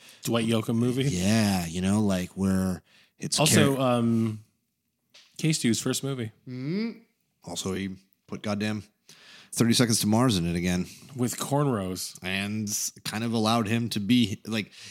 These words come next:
Speaker 2: if he doesn't put him in that movie, does he become him? Do we get fucking
Speaker 1: He'd always be Jordan Catalano.
Speaker 2: I know, but does he get an Oscar? Does
Speaker 1: No, I mean, without Panic Room, he'd always be Jordan
Speaker 2: I
Speaker 1: Catalano.
Speaker 2: agree, I agree, but without David Fincher, does,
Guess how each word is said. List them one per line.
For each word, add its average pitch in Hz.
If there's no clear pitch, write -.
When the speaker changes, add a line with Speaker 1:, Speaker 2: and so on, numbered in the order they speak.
Speaker 2:
if 123
he 208
doesn't 208
put 156
him 135
in 110
that 120
movie, 82
does 98
he 110
become 98
him? 92
Do 101
we 98
get 90
fucking 98
Speaker 1:
He'd 190
always 196
be 165
Jordan 127
Catalano. 104
Speaker 2:
I 127
know, 156
but 139
does 143
he 131
get 123
an 107
Oscar? 101
Does 104
Speaker 1:
No, 175
I 160
mean, 160
without 147
Panic 139
Room, 160
he'd 131
always 123
be 107
Jordan 101
Speaker 2:
I 127
Speaker 1:
Catalano. 110
Speaker 2:
agree, 117
I 110
agree, 120
but 104
without 110
David 107
Fincher, 98
does, -